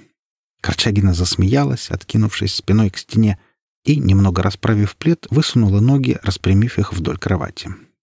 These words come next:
Её бархатный смех показался Максиму благородным и вполне сообразным леди, поддерживающей светскую болтовню на рауте. «Кажется,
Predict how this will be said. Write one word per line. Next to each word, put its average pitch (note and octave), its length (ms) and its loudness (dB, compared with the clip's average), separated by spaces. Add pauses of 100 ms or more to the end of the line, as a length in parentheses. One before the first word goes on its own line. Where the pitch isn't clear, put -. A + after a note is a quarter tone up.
(340)
Её G#2+ 280 2
бархатный G2+ 540 -2
смех - 500 -2
показался C3+ 560 0
Максиму C#3 480 0
благородным G#2+ 840 0
и G#2+ 40 0
вполне E3 380 2
сообразным G2+ 720 0
леди, B2+ 360 -2
поддерживающей F#2+ 920 -4
светскую - 560 -4
болтовню F2 460 0
на E2 160 -2
рауте. - 480 -10 (1200)
«Кажется, C3+ 720 -2